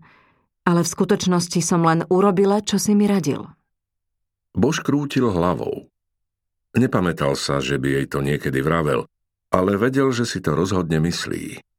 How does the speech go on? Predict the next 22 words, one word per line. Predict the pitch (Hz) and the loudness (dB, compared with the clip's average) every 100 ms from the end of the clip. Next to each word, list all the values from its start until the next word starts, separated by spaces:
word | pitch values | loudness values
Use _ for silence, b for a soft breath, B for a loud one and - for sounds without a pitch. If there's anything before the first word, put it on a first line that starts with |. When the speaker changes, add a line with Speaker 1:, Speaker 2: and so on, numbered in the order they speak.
| _ _ _ _ _ _ _ _ | _ _ _ _ _ _ _ _
Speaker 2:
Viac | 110 123 113 | 0 2 2
menej | 110 107 90 85 | 2 2 0 0
to | 117 | 0
isté | 110 - 90 | -2 -2 0
hovoril | 90 98 107 104 | 0 0 0 0
aj | 101 | 0
dcére, | - 113 120 92 71 - _ | 0 0 2 0 -2 -8 _
keď | - 110 | -4 -2
sa | - 95 | 0 -2
po | 90 | 0
nedávnych | 90 87 87 82 80 78 | 2 2 2 2 0 0
výbuchoch | 76 87 82 82 80 76 | 0 0 0 0 -2 0
nenávisti | 76 85 82 80 78 - | 0 0 0 -2 -2 -4
voči | 69 71 - | -2 -4 -4
polícii | 82 87 82 78 78 71 | -2 0 -2 -2 -2 0
rozhodovala, | 69 78 76 78 76 76 73 | 0 -2 -2 -2 0 -2 -2
či | - 67 | -4 -4
do | 71 | -2
nej | 69 69 | -2 -2
nastúpiť, | 64 80 - 82 78 82 80 | -2 -2 -2 -2 0 -2 -2
alebo | 82 80 73 76 | 0 -2 0 0
nie. | 73 | -2